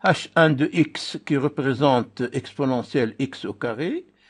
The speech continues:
et H deux x qui représente exponentielle deux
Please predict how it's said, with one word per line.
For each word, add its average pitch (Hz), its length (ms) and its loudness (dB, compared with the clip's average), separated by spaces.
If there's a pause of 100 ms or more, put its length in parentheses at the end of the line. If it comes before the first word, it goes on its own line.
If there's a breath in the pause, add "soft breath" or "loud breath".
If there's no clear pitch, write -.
(200 soft breath)
et 165 100 4
H 170 240 8
deux 120 220 2
x 117 380 -6
qui 220 180 -4
représente 123 880 -2 (460 soft breath)
exponentielle 147 1040 2
deux 135 600 4